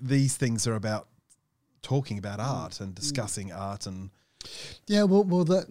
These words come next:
Speaker 2: that subject is actually a little more abstract anyway, and I think you're, um, you're bent on that earlier on,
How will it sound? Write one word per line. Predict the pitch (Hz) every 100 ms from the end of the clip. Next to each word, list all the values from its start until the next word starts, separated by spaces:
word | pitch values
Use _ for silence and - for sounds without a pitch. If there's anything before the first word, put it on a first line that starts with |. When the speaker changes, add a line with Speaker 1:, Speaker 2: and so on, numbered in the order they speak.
| 165
Speaker 2:
that | 165 170
subject | - 160 143 139
is | 139 127
actually | 147 143 143 151
a | 135
little | 131 156 156
more | 147 135 131
abstract | 120 120 - 113 104 101 113
anyway, | 120 120 104 90 110
and | 117
I | 113
think | - 120 -
you're, | 127 156 170 156 127
um, | 107 95 - _ _ _ _ _ _
you're | - 156
bent | 123 131 143 151
on | 120 95
that | 82 73 _ _ _
earlier | 110 104 101 110
on, | 95